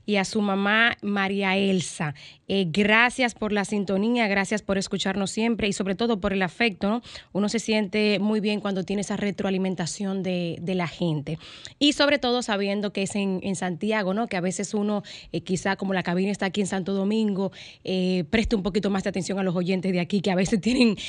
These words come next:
eh, digamos, más facilidad para, para contactar con el programa. Señores, pues miren, quiero agradecer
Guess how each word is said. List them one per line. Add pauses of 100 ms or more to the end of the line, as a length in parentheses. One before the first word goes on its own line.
(180)
eh,
digamos,
más
facilidad
para,
para
contactar
con
el
programa. (320)
Señores,
pues
miren,
quiero
agradecer